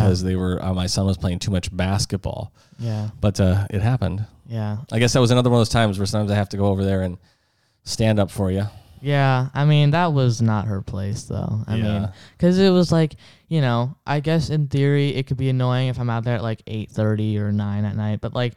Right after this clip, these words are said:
Speaker 2: really, when I'm out there for, like, forty-five minutes to an hour at the most, you know, like, it's not gonna be all night long.
Speaker 1: <laughs> Yeah, that was wild.
Speaker 2: And they don't, they, like, it's just, just, just, like, an overreaction. And she did it more than once. And then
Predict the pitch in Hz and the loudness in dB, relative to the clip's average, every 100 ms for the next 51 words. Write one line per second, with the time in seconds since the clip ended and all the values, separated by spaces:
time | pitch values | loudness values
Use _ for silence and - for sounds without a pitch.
0 | - - _ _ - 196 180 135 135 143 | -12 -20 _ _ -6 -2 0 0 -2 -2
1 | 180 147 151 139 127 - 120 117 - - | -2 0 0 0 -2 -2 -2 -4 -6 -2
2 | 131 127 117 120 110 110 107 101 101 - | 0 2 -2 -4 -4 -2 -4 -4 -6 -8
3 | - 120 104 101 107 107 107 110 - 107 | -6 -4 -4 -6 -6 -6 -6 -8 -8 -8
4 | 107 113 - 107 107 127 156 170 175 165 | -8 -10 -10 -8 -8 -6 -4 -2 -2 -2
5 | 139 - 110 120 113 107 107 107 104 110 | -2 -4 -6 -4 -4 -6 -6 -4 -4 -8
6 | 113 - - - 110 107 107 - 98 - | -12 -6 -4 -4 -6 -6 -6 -6 -10 -10
7 | - - - - - 175 196 190 202 165 | -12 -12 -16 -14 -4 0 2 4 2 2
8 | 151 175 180 151 156 156 139 160 147 156 | 0 0 0 -2 -4 -2 -2 -4 -4 -4
9 | 147 147 135 139 127 - 120 107 - 123 | -2 -2 -2 -2 -4 -6 -6 -6 -8 -6
10 | 110 117 117 107 104 107 113 - 139 139 | -4 -2 -2 -2 -4 -6 -6 -2 0 0
11 | 151 143 - 175 165 190 170 143 139 120 | -2 -4 0 2 4 4 4 4 4 2
12 | 117 143 110 - - - 123 117 113 113 | 0 0 -2 -6 -12 -8 -6 -4 -4 -6